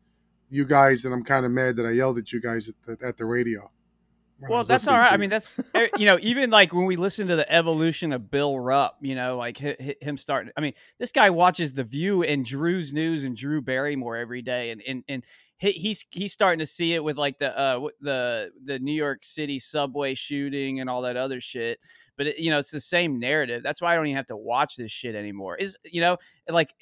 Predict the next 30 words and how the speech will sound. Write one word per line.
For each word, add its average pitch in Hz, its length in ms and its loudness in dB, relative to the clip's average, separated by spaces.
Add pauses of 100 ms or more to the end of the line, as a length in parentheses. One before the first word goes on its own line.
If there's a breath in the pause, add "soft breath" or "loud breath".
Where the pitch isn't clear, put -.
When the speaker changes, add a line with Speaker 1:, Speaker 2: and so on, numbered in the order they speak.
(100)
Speaker 2:
yeah, 196 240 6
like, 170 280 2
for - 120 -6
what 180 80 0
you're 170 80 -2
saying 202 180 -2
with 175 80 -6
the 143 80 -8
smoke 165 380 0
cloud 131 340 2
being, 143 220 -2
like, 123 180 -4
too 151 220 -6
symmetrical. 127 720 -8
Like, 120 160 -8
that's 156 180 -8
kinda 160 280 -2
like 143 200 0
I 127 140 -2
was 135 240 -6
with 127 160 -14
the, 113 200 -12
with 123 120 -14
the 127 80 -10
nine 127 240 -6
eleven 120 420 -6
narrative, 110 340 -10
is 113 120 -20
that, 110 180 -8
like, 113 180 -12